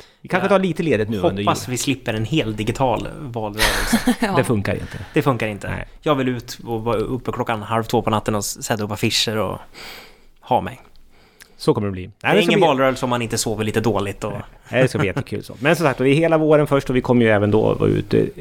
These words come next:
Speaker 1: så mycket vi kan och, eh, får, eh, för att möta så många gävleborgare som vi bara kan.
Speaker 3: Ja.
Speaker 1: Det är kul det. Men, ehm, nu är vi ju där.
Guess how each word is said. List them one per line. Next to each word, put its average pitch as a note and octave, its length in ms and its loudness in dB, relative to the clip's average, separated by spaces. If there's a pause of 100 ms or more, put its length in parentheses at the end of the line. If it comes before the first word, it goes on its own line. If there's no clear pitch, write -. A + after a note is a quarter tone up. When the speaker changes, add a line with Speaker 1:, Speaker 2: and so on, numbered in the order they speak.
Speaker 1:
så - 200 2
mycket B2+ 280 2
vi A2+ 60 -4
kan D3+ 360 -2
och, - 340 -6
eh, G#2 220 2
får, - 480 0
eh, C3 340 -6
för B2+ 180 0
att - 100 -2
möta - 360 -2 (460)
så E3 320 4
många A#2 240 4
gävleborgare G#2 460 4
som G#2 100 0
vi G#2 60 -2
bara G2 140 -2
kan. - 240 -6 (420)
Speaker 3:
Ja. F#3 120 0 (160)
Speaker 1:
Det F3 160 0
är - 40 2
kul D3+ 200 2
det. C3 160 -6 (800)
Men, F3 360 4
ehm, E3+ 360 6 (960)
nu C#3+ 140 4
är C3+ 120 6
vi A2 60 4
ju G2+ 60 6
där. D#2+ 240 -2